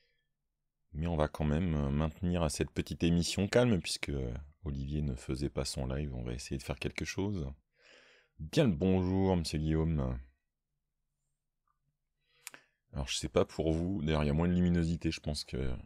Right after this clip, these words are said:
je me suis un peu caché, euh, sur la région lyonnaise. C'est un peu, euh, c'est un peu chaud sur la région, là. On a des, des trente-six, trente-sept la journée, euh, la nuit, à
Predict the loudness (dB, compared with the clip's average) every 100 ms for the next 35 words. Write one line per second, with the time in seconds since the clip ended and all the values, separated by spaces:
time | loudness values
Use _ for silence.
0 | -16 -12 -6 -4 -2 0 0 0 0 0
1 | 0 0 -2 -6 -10 _ -20 -20 -20 _
2 | _ -14 -8 -2 0 2 0 0 0 0
3 | 0 0 -2 -4 -6 -10 _ -8 -6 -6
4 | _ 0 0 -2 0 4 4 4 2 -2
5 | -10 _ _ _ _ _ _ _ _ _
6 | _ _ _ -8 -6 -2 -4 -2 2 4
7 | 4 2 2 2 2 2 2 2 2 0
8 | 0 0 0 -2 -4 -4 -4 -4 -4 -6
9 | -8 -6 -4 -2 -2 -4 -2 -4 -2 -2
10 | 0 0 0 0 0 0 -2 -2 -2 -2
11 | -2 -2 -4